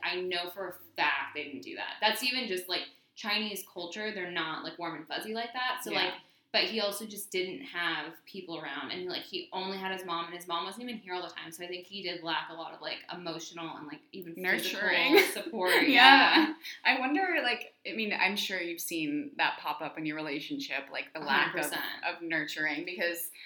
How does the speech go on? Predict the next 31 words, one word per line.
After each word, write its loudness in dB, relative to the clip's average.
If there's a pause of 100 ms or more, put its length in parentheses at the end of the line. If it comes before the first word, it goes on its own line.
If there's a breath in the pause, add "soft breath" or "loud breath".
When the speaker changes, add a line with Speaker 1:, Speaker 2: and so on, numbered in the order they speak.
(140 loud breath)
Speaker 1:
He, 6
Speaker 2:
I 8
Speaker 1:
like, -2
wants -2
to -10
be -10
babied -4
all -6
the -12
time. -12 (180)
Speaker 2:
Oh, 0
Speaker 1:
I -4
feel -
Speaker 2:
really? 2
Speaker 1:
like 4
he, -2
like, 2
Speaker 2:
And 6
he's 10
an 8
Speaker 1:
wants 6
Speaker 2:
only 2
child, 2
right? -4 (460)
Speaker 1:
Um, 2 (120)
he's 0
same 2
as -4
me, -2
is -2
two -2